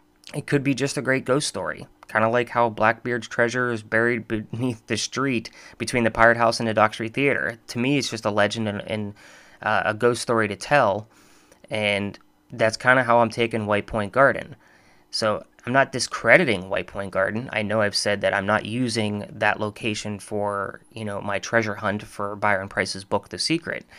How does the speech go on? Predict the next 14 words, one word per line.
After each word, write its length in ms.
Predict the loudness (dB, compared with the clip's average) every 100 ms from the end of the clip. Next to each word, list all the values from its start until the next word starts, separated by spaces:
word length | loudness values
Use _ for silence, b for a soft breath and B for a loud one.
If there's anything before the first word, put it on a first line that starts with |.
| B B B B B _
but 280 | 4 4 4 _ _ _ _ _ _ _
I'm 160 | -2 6
also 320 | 8 8 4
claiming 580 | -4 -2 -2 0 -2 -2
that 380 | -2 0 -2 -6 b b _ -2
at 160 | 0
this 160 | 0 0
point, 320 | -6 -8 -2
I 100 | 2
have 120 | 2
no 160 | 2 2
evidence 460 | 2 2 0 -2 -6
to 100 | -8
show 640 | -4 2 4 4 0 -6